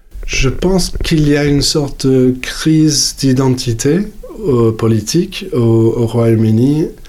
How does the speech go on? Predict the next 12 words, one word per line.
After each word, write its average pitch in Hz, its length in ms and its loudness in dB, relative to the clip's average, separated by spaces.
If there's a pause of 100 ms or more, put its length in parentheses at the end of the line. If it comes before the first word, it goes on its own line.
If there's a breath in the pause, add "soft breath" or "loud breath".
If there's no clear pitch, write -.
(520 loud breath)
qui - 200 0
est 127 60 4
liée 131 760 4
à 123 140 2
l'expérience 110 840 0
du, 107 400 0 (240)
du 110 460 -2
vingtième 104 460 -2
siècle, 143 320 -2
c'est-à-dire 120 720 0 (100)
la 110 280 2
perte 131 580 -6